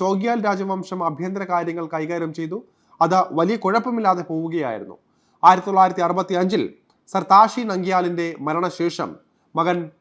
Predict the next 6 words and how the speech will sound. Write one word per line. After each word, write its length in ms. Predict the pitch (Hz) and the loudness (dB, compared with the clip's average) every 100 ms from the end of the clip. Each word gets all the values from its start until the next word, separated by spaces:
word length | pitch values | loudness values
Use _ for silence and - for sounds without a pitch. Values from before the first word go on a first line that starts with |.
| _ _ _ _ | _ _ _ _
പാൽഡൻ 340 | 180 202 220 208 180 | 8 8 8 -2 -2
തോണ്ടപ് 420 | 180 185 185 180 160 | -2 0 -2 -6 -6
നംഗ്യാൽ 400 | 165 175 165 95 82 _ _ _ _ _ _ _ _ | -4 -2 0 -2 -8 _ _ _ _ _ _ _ _
സിക്കിമിന്റെ 420 | 202 226 196 170 160 - | -4 -2 -2 -4 -6 -10
ഭരണാധികാരിയായതോടെ 1120 | 156 160 185 180 175 165 160 156 151 151 143 135 - _ - | -8 -2 -2 -2 -2 -2 -2 -4 -4 -4 -4 -6 -8 _ -8
ക്രമീകരണം 540 | 151 170 185 156 143 | -2 0 0 -4 -6